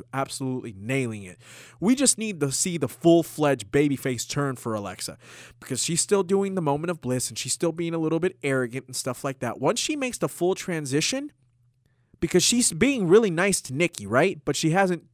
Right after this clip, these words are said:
turned towards the crowd yet, even though cr-, the crowd cheers for Alexa every single time she comes out. She is the real definition of a tweener right now.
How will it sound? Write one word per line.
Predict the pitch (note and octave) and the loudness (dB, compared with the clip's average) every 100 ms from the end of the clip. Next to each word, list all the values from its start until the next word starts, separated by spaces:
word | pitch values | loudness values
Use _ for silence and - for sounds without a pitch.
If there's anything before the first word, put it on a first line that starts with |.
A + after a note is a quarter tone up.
| - | -4
turned | - F#3 F#3 F3+ - | 2 2 2 -4 -8
towards | - D#3 D3 | 2 4 4
the | - | 0
crowd | C#3 G3 G3 D#3 | 0 4 4 4
yet, | B2+ | 0
even | E3 D3 C#3 | 0 -2 0
though | C3 | -4
cr-, | - - | -6 -14
the | C3 | -12
crowd | - - C#3 C3+ B2+ - - - | -4 4 6 8 4 -2 -16 -4
cheers | - F#3+ G3 F#3 | -4 0 2 2
for | - C3+ | 0 -2
Alexa | C3 C3 - - C#3+ | 0 -2 -4 -4 -2
every | C#3 | -2
single | C3 C3 | -4 -8
time | B2+ C3 | -8 -8
she | C3 | -8
comes | B2 B2+ B2+ | -8 -8 -2
out. | C3+ G#3 - - - - - | 0 0 -2 -20 -20 -20 -14
She | - - A#3+ A#3 G3 | 0 2 2 4 4
is | E3 C3 | 2 2
the | C#3 | 4
real | D#3+ C#3+ F#3 F3+ | 6 6 6 6
definition | D#3 D#3 D#3+ D3+ D3+ | 4 0 -2 -2 -2
of | C3 | -4
a | |
tweener | B2 - G3 D#3 | -4 -2 -2 -2
right | G#2 G#2+ | -2 -4
now. | F#2+ E2 | -8 -16